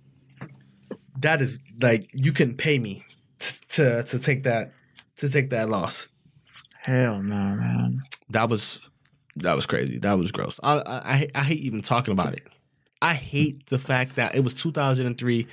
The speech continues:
Speaker 1: and that trial was going on. I didn't really, I was, I was a kid, so I didn't really know the gravity of it all. I was still bouncing to fucking Ignition. It, bro.
Speaker 2: So my
Speaker 1: He
Speaker 2: thing is
Speaker 1: was the
Speaker 2: this now.
Speaker 1: motherfucker that said,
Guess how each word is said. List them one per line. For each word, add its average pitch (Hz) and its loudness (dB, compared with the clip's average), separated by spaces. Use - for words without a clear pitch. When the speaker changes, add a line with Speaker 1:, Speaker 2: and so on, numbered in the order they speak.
Speaker 1:
and 113 2
that 120 2
trial 127 2
was 120 -2
going 113 0
on. 104 0
I 127 2
didn't 127 0
really, 123 0
I 117 0
was, 120 -4
I 120 0
was 123 2
a - -10
kid, 123 0
so 120 -4
I 120 4
didn't 123 2
really 113 0
know 110 2
the 101 0
gravity 110 0
of 101 0
it 101 2
all. 95 0
I 117 2
was 117 0
still 110 0
bouncing 113 0
to 117 0
fucking 117 0
Ignition. 110 0
It, - 2
bro. 147 0
Speaker 2:
So - 0
my 208 -2
Speaker 1:
He 196 0
Speaker 2:
thing 240 4
is - 2
Speaker 1:
was 269 0
the 254 0
Speaker 2:
this 196 0
now. 143 2
Speaker 1:
motherfucker 190 -2
that 170 2
said, 147 0